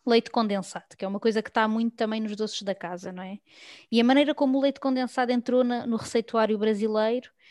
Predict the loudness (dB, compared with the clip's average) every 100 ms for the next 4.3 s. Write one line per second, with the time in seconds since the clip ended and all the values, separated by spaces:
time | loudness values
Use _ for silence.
0 | _ -6 -6 -4 -4 -4 2 2 2 -2
1 | -4 -4 -4 -4 -4 -6 -6 -6 -8 -10
2 | -10 -8 -8 -8 -10 -10 -12 -12 -10 -12
3 | -14 -18 -8 -6 -4 -4 -2 -2 -2 -2
4 | -2 -2 -10